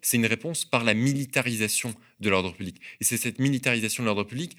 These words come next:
à laquelle il faut, il faut mettre un terme. Effectivement, en revanche, après, ce qu'on, ce qu'on peut penser, c'est que parfois,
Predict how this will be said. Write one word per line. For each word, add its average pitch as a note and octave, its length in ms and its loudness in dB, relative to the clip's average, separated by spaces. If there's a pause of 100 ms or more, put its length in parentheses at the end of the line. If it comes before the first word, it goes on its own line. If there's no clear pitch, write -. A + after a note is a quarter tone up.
(140)
à G#2 80 -2
laquelle B2+ 300 2
il G#2 100 -4
faut, C3 180 0
il A2+ 100 -4
faut - 140 -2
mettre A#2 240 -2
un A2+ 60 -4
terme. G2+ 260 -4 (420)
Effectivement, C#3+ 500 -2
en A2+ 60 -4
revanche, A#2+ 340 0
après, A#2+ 420 -2
ce - 100 -6
qu'on, G#2 140 -12
ce - 60 -12
qu'on G#2 100 -12
peut G2 120 -8
penser, G#2+ 340 -6
c'est - 120 -4
que - 80 -12
parfois, C3+ 480 -2